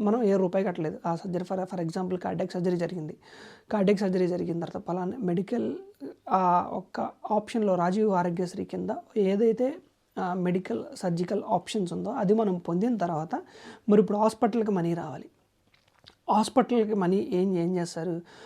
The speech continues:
వాళ్ళు డైరెక్ట్గా ఇలాంటి so and so ఒక ఎక్స్ పర్సన్ వచ్చాడు, ఇలాంటి అలా, ఇలాంటి ట్రీట్మెంట్ చేయించుకున్నారు, వాళ్ళ పేర్లు ఎన్ని రెక్టిఫై చేయకుండా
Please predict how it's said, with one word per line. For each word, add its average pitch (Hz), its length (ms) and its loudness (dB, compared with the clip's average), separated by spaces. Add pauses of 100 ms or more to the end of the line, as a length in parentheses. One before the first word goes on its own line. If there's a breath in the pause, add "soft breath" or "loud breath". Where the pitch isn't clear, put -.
(200 loud breath)
వాళ్ళు 202 180 10
డైరెక్ట్గా 196 440 4
ఇలాంటి 185 460 0
so 180 60 0
and 175 120 -2
so 220 60 -4
ఒక 180 220 -4
ఎక్స్ 170 340 -6
పర్సన్ 180 240 -2
వచ్చాడు, 170 380 -4
ఇలాంటి 175 420 -2
అలా, 170 420 -2
ఇలాంటి 196 480 -4
ట్రీట్మెంట్ 180 520 -2
చేయించుకున్నారు, 180 720 -6 (400 loud breath)
వాళ్ళ 185 160 4
పేర్లు 226 380 6
ఎన్ని 202 300 2
రెక్టిఫై 185 400 -4
చేయకుండా 160 560 -4